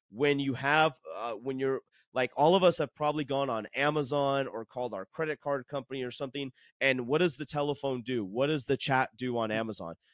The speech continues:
It takes you through a series of prompts where it says, "Tell us what your issue is." It tries to, like, guide you to some certain, uh, F A Q response. Why? Because they're trying to lower the amount of human people that they have to have on the phones,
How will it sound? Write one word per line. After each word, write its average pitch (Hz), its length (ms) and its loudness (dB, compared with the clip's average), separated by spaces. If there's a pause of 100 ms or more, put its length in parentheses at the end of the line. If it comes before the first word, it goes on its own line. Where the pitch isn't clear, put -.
(100)
It 127 160 -4
takes 160 320 -2
you 185 80 -2
through 156 220 -4
a 139 60 2
series 147 500 2
of 135 180 0
prompts 135 460 0
where 120 200 0
it - 120 -6
says, 123 400 -2 (340)
"Tell 127 260 4
us 143 180 4
what 143 160 4
your 170 180 6
issue 180 400 6
is." 92 260 -2 (200)
It 143 160 0
tries 175 460 2
to, 185 100 -4
like, 135 360 -2
guide 139 460 2
you 120 160 -4
to 117 100 -4
some 131 260 -4
certain, 127 420 -6 (100)
uh, 101 200 -10
F 123 260 -6
A 123 140 -2
Q 139 500 -2 (280)
response. 135 760 0 (420)
Why? 123 440 6
Because 147 360 -4
they're 139 120 0
trying 170 320 0
to 151 80 0
lower 143 720 4
the 131 200 -4
amount 131 400 -2
of 117 160 -8
human 151 440 -6
people 135 440 -8
that 120 140 -4
they 113 100 -4
have 120 160 -4
to 107 60 -10
have 120 300 0
on 110 140 -4
the 104 80 -4
phones, - 640 -2